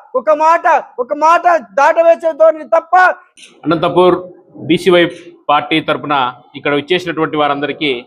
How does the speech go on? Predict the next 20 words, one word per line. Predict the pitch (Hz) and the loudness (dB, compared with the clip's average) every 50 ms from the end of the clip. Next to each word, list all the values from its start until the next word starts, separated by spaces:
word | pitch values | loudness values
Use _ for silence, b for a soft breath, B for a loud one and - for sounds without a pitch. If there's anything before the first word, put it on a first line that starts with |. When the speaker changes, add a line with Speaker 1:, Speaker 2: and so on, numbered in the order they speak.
| _ _ - | _ _ -6
Speaker 2:
ప్రత్యేక | 139 135 - 160 151 147 143 135 143 | -6 -2 0 0 2 2 2 2 2
ధన్యవాదాలు, | 143 151 151 151 147 147 156 185 247 - - - | 0 2 0 0 0 0 -2 -4 -4 -6 -8 -10
మీడియా | 143 147 151 151 - - | -8 -4 -4 -6 -6 -8
సోదరులకు | 147 135 139 131 135 135 131 _ | -10 -10 -10 -8 -8 -12 -12 _
కూడా. | 139 165 - - _ _ _ _ _ _ _ _ _ _ _ _ _ _ _ | -12 -12 -12 -12 _ _ _ _ _ _ _ _ _ _ _ _ _ _ _
ఈరోజు | 143 147 180 196 190 208 180 160 160 180 190 - _ _ _ _ _ _ _ _ _ _ _ _ _ _ _ _ _ _ _ _ _ _ _ _ _ _ _ _ _ _ 120 123 | -4 0 0 2 4 4 2 2 0 -2 -6 -14 _ _ _ _ _ _ _ _ _ _ _ _ _ _ _ _ _ _ _ _ _ _ _ _ _ _ _ _ _ _ -6 -2
బీసీలు | 165 208 233 - - 247 247 247 233 196 190 | 0 0 0 0 0 0 2 4 4 4 4
ఓట్లేసి | 202 202 196 202 190 180 190 - 240 247 - - _ _ _ _ _ _ _ _ _ _ _ _ _ _ _ _ _ - - - - - - - - - _ _ - 131 147 | 2 2 0 0 0 0 -2 -6 -14 -16 -16 -20 _ _ _ _ _ _ _ _ _ _ _ _ _ _ _ _ _ -12 -12 -12 -12 -14 -16 -20 -20 -20 _ _ -2 0 2
ఆ | 170 196 202 | 2 2 2
కమ్యూనిటీలు | 208 196 202 214 226 220 226 208 180 | 0 0 2 2 2 2 2 2 2
అధికారం | 175 190 190 196 196 185 180 | 0 0 0 0 0 0 0
లేకపోతే | 180 175 170 165 170 214 185 165 156 170 - - _ _ _ _ _ - | 0 0 -2 -2 0 0 0 0 -2 -4 -10 -16 _ _ _ _ _ -8
ఈరోజు | 151 175 208 208 202 180 170 | -2 -2 0 0 0 0 0
మనము | 175 196 226 240 220 208 202 202 196 | 0 0 0 2 2 2 2 2 0
మనకి | - 196 185 - 170 160 160 | -2 -4 -4 -4 -2 0 2
రావాల్సిన | 214 254 240 254 - - 233 214 202 170 | 2 4 2 2 0 -4 -4 -6 -4 -4
డిమాండ్లను | 170 170 180 196 208 208 208 208 190 175 165 180 202 - _ _ _ _ _ | -4 -2 -2 -2 -2 -2 -2 -4 -4 -4 -6 -6 -10 -14 _ _ _ _ _
ఏ | 127 165 208 220 | -4 0 0 2
విధంగా | 214 214 220 214 214 208 196 175 165 - - - - _ _ _ _ _ | 2 2 0 2 2 2 4 2 2 0 -4 -14 -20 _ _ _ _ _
అడుక్కుంటున్నామో | 147 185 196 - 233 233 - 220 202 202 202 190 196 | -6 -6 -4 -6 -6 -4 -2 -2 0 0 0 0 0